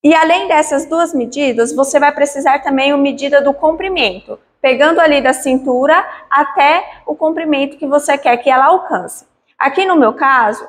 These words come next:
eu vou fazer a minha peça medindo quarenta e seis centímetros de comprimento.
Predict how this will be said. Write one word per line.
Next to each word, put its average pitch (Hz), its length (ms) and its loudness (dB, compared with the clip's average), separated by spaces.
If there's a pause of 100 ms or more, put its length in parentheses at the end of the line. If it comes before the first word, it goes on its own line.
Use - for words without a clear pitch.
eu 254 100 2
vou 294 140 2
fazer 262 360 0
a 247 60 0
minha 220 220 0
peça 226 560 0 (300)
medindo 285 460 0
quarenta 302 540 0
e 370 80 -2
seis 294 360 0
centímetros 330 920 -2 (260)
de 285 240 2
comprimento. 294 800 -6